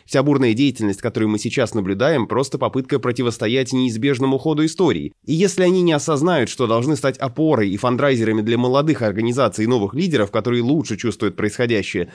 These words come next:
то сами себя спишут в утиль», говорит Преображенский. Сергея Давидиса яростные столкновения разных оппозиционных групп заставили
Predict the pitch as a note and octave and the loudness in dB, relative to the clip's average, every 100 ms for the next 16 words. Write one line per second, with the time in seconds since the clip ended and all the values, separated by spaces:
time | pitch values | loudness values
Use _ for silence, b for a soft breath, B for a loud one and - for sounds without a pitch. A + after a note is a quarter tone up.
0 | B D3+ D3 F#3 G#3+ F#3 F3+ F3 F3 E3+ | B -2 0 0 0 0 0 0 -2 -6
1 | D#3+ F3+ F3+ D#3 F#2 G#2+ G2+ F2 F2+ F#2 | -2 -2 -2 -4 -4 -2 0 -2 -4 -4
2 | G2 G2 D#2+ - A#1 - _ _ _ _ | -2 -4 -6 -8 -18 -20 _ _ _ _
3 | - B2 A2+ G#2 G#2 B2 E3+ F3+ F3 D#3+ | -4 -2 0 0 0 0 -2 0 0 2
4 | D3 D3 D#3 C3+ C#3 D3 C3+ C3 B2+ A#2+ | 0 0 -2 -2 -4 -2 0 2 2 2
5 | A#2 A2+ A#2 A2+ A2 B2 A#2 A#2 G#2+ A#2 | 0 -2 -4 -4 -4 0 0 0 -2 -4
6 | G#2 G#2 - E3 F3 E3 | -4 -6 -2 -2 0 0